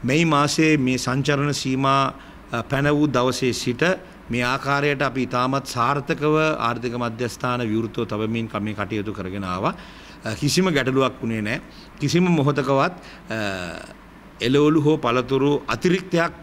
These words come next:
අ, තිබුණේම නැහැ. නමුත් ඇඹිලිපිටිය වගේ ආර්ථික මධ්‍යස්ථානවල කෙසෙල් සහ පැපොල්, අ, අතිරික්තයක් තිබුණා, මි-, අ,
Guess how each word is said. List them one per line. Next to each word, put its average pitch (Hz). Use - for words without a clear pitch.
අ, 107
තිබුණේම 135
නැහැ. 107
නමුත් 139
ඇඹිලිපිටිය 147
වගේ 139
ආර්ථික 127
මධ්‍යස්ථානවල 120
කෙසෙල් 151
සහ 135
පැපොල්, 151
අ, 107
අතිරික්තයක් 143
තිබුණා, 135
මි-, 123
අ, 117